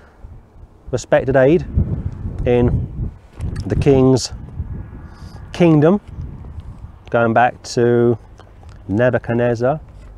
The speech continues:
who was also brutal, would put down enemies of the Jews, would force his subjects to respect the Jews, would bulldoze homes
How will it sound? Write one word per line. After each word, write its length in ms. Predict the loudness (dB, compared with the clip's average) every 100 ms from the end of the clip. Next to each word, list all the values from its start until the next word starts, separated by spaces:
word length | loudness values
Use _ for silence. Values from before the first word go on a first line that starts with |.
| -20 -20 -20 -4
who 100 | 0
was 120 | 2
also 380 | 4 2 2 2
brutal, 600 | 2 2 2 2 0 0
would 200 | -2 -2
put 220 | -2 0
down 320 | 0 2 2
enemies 540 | 2 2 2 2 0 2 2 2 0 0 2 2 2 0 -2 -4 -4 -8 -4
of 140 | -2
the 80 | -2
Jews, 600 | 0 2 4 4 0 -4 -8 -6 -6 -6 -12 -16 -16 -18 -20 -16 -8
would 120 | -6 -4
force 500 | 2 2 2 -2 -12 -14 -16 -4
his 280 | 0 0 0
subjects 800 | -6 0 2 2 0 0 -2 -14 -14 -14 -12 -14 -16 -20 -10
to 200 | -2 0
respect 520 | 0 -2 -2 -2 -2
the 120 | -6
Jews, 520 | -2 0 2 0 -2 -6 -8 -12 -14 -14 -16 -20 -4
would 160 | -2 2
bulldoze 580 | 4 4 4 4 2
homes 520 | 2 2 4 2 0